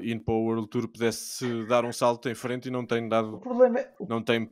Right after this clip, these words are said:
Speaker 1: apresentado
Speaker 2: problema é a
Speaker 1: grandes
Speaker 2: equipa em que
Speaker 1: resultados.
Speaker 2: está.
Speaker 1: Mas acho que respondi bem à
Speaker 2: Sim, não,
Speaker 1: primeira.
Speaker 2: respondeste,
Speaker 1: Agora
Speaker 2: foste
Speaker 1: estou a
Speaker 2: logo
Speaker 1: olhar
Speaker 2: buscar
Speaker 1: melhor.
Speaker 2: o
Speaker 1: Estou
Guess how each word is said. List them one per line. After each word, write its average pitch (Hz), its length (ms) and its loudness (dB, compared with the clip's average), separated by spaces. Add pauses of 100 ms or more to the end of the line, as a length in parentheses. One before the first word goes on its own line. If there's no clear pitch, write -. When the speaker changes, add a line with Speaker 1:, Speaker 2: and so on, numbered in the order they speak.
Speaker 1:
apresentado 117 440 2
Speaker 2:
problema - 120 6
é - 60 2
a - 40 0
Speaker 1:
grandes - 100 -6
Speaker 2:
equipa 185 180 -2
em - 20 0
que 190 60 -2
Speaker 1:
resultados. 196 160 -6
Speaker 2:
está. 127 440 0
Speaker 1:
Mas 233 140 0
acho 170 160 4
que - 100 -14
respondi 170 380 -2
bem 170 160 2
à - 40 6
Speaker 2:
Sim, 226 60 10
não, - 20 8
Speaker 1:
primeira. 262 280 6
Speaker 2:
respondeste, 190 480 2
Speaker 1:
Agora 135 140 0
Speaker 2:
foste 110 160 2
Speaker 1:
estou 113 160 0
a - 40 4
Speaker 2:
logo 110 140 2
Speaker 1:
olhar 113 220 4
Speaker 2:
buscar 151 80 6
Speaker 1:
melhor. 143 180 2
Speaker 2:
o 135 180 -4
Speaker 1:
Estou 135 140 2